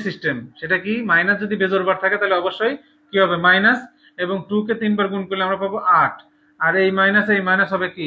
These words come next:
প্লাস, পাঁচ দুগুণ দশ প্লাস দুই। তাহলে এখান থেকে আমরা কত পাচ্ছি মাইনাস এইট, আর দশ আর দুই যদি যোগ করি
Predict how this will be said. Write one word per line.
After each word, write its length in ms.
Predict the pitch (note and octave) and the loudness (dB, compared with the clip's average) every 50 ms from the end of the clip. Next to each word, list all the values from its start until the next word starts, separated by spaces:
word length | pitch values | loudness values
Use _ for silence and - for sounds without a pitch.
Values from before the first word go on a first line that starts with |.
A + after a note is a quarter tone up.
| C#3 C3 | -8 -6
প্লাস, 280 | F3+ F#3+ F#3+ F3 D#3 - - - _ _ _ _ _ _ _ | 0 2 2 4 2 0 -4 -12 _ _ _ _ _ _ _
পাঁচ 140 | F3 F#3 F3+ E3+ | -4 -2 -2 -2
দুগুণ 220 | F#3 F3+ F#3+ F#3+ G3 G3+ F#3 F3+ F3+ | -2 -2 -2 -2 -2 -2 0 2 2
দশ 200 | F3 F#3+ G#3 - - - - | 2 2 2 0 -4 -8 -2
প্লাস 240 | F3+ F3+ F#3 A3 A3 - - _ _ _ _ D3+ D#3 | 2 2 2 2 0 -4 -12 _ _ _ _ -4 0
দুই। 180 | F#3 F3+ E3 C#3 A#2 - - - _ _ _ _ | 2 2 2 2 0 -4 -12 -20 _ _ _ _
তাহলে 180 | E3+ F3 F#3 F#3+ | -6 -2 0 0
এখান 140 | F3+ G#3 G#3+ G#3 | 2 2 2 2
থেকে 120 | G#3 G#3+ G#3+ | 2 2 2
আমরা 120 | G#3+ G#3 G#3 | 2 2 0
কত 100 | G3+ G3+ G3 | -2 -2 -2
পাচ্ছি 200 | G3+ G3 - A3 G#3 F#3+ | -2 -2 -2 -2 0 2
মাইনাস 320 | F#3 F3+ F#3+ G3+ G#3 G3+ - G3+ G3 | 2 2 4 2 2 2 2 2 2
এইট, 140 | G3 G#3+ G#3 - F#3 | 2 0 0 -2 -2
আর 60 | F3 E3+ E3+ | -2 0 0
দশ 120 | F3 F3 F3 F3+ | -2 -2 -2 -2
আর 60 | F3+ F3 F3 F3+ | -4 -6 -2 -4
দুই 100 | F3+ F3 F3 | -4 -2 -2
যদি 140 | F3 E3+ E3+ D#3+ F3 | -4 -6 -6 -8 -10
যোগ 100 | F3 F3 _ | -10 -10 _
করি 120 | F#3 F3 | -12 -10